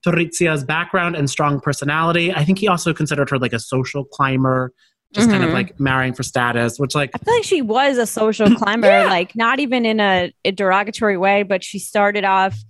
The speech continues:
Speaker 2: not part of this, like, elite society, and then she kinda got her way in there, so.
Speaker 1: Well, that's what I gotta say, honey. Sometimes social climbing is just networking with champagne, you
Speaker 2: That's
Speaker 1: know?
Speaker 2: what I'm
Speaker 1: And you,
Speaker 2: saying. Yes.
Speaker 1: you, you gotta
Speaker 2: Wait,
Speaker 1: do
Speaker 2: we
Speaker 1: what you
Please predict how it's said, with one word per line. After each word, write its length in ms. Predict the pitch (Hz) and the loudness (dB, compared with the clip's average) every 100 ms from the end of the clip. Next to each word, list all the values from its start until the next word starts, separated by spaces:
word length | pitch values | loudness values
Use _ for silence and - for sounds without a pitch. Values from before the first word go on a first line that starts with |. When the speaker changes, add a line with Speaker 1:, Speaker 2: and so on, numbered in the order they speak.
| _ - - | _ -20 -4
Speaker 2:
not 300 | 196 196 - | 0 2 0
part 220 | 220 208 | -2 0
of 140 | 196 | 0
this, 260 | 190 190 - | 0 0 2
like, 220 | 220 - | -2 0
elite 400 | 185 185 175 - _ _ - | 0 0 -2 -6 _ _ -10
society, 680 | 208 185 180 185 180 185 | -6 -2 0 0 0 0
and 80 | 180 | 0
then 120 | 170 | -2
she 280 | 175 190 170 | -2 -2 -4
kinda 320 | 180 165 156 156 - | -2 -2 -2 -4 -2
got 240 | 175 117 | -2 -2
her 160 | 208 196 | -2 0
way 200 | 185 180 | 2 2
in 180 | 180 185 | -2 -2
there, 400 | 180 175 170 180 | 2 2 2 -2
so. 540 | - 185 175 165 165 - _ _ _ _ _ _ _ _ _ _ | -2 0 2 2 0 -6 _ _ _ _ _ _ _ _ _ _
Speaker 1:
Well, 140 | 202 220 | 0 2
that's 180 | 302 403 | 4 2
what 80 | |
I 60 | 311 | 2
gotta 200 | 226 208 | 2 0
say, 120 | 208 | 2
honey. 220 | 190 196 185 | 2 2 2
Sometimes 360 | 277 320 359 | 2 4 4
social 240 | 254 233 240 | 2 2 0
climbing 280 | 226 202 | 0 2
is 80 | 180 | 2
just 160 | 165 156 | 2 2
networking 420 | 180 165 156 147 | 2 2 2 2
with 100 | 131 | 0
champagne, 540 | 143 120 123 101 104 | 0 -2 -2 -4 -4
you 120 | 165 214 | 0 4
Speaker 2:
That's 160 | 349 | 4
Speaker 1:
know? 40 | 403 | 4
Speaker 2:
what 120 | 453 | 4
I'm 60 | 453 | 4
Speaker 1:
And 80 | |
you, 60 | 175 | 2
Speaker 2:
saying. 120 | 175 - | 0 -6
Yes. 600 | 208 240 427 392 285 220 | -2 2 2 2 2 2
Speaker 1:
you, 60 | 214 | 0
you 60 | |
gotta 260 | 240 277 - | 0 2 4
Speaker 2:
Wait, 60 | 202 | 6
Speaker 1:
do 60 | |
Speaker 2:
we 60 | |
Speaker 1:
what 40 | |
you 20 | 220 | 4